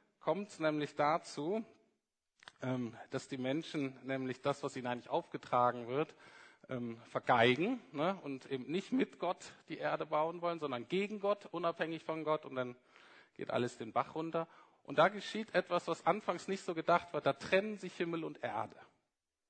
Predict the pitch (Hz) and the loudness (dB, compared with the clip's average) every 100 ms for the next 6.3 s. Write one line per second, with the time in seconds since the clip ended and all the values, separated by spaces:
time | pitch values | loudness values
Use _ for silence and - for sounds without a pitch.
0 | _ _ - - - - 160 226 277 - | _ _ -20 -20 -20 -12 2 2 2 -4
1 | 170 151 139 180 185 165 185 190 170 165 | -2 -2 -2 -4 -2 4 2 4 -2 -2
2 | 185 160 151 - 214 - 165 180 196 190 | -2 0 0 2 0 0 0 0 0 -6
3 | - 156 180 196 185 185 196 185 127 117 | -4 -2 0 0 0 0 0 -4 -8 -6
4 | 165 175 156 147 147 135 151 208 - 147 | -6 -4 -2 0 4 4 2 0 -4 -4
5 | 156 180 180 156 - 151 - 147 151 - | -4 -2 -2 -2 -2 -8 -4 -4 -4 -8
6 | 143 139 | -4 -4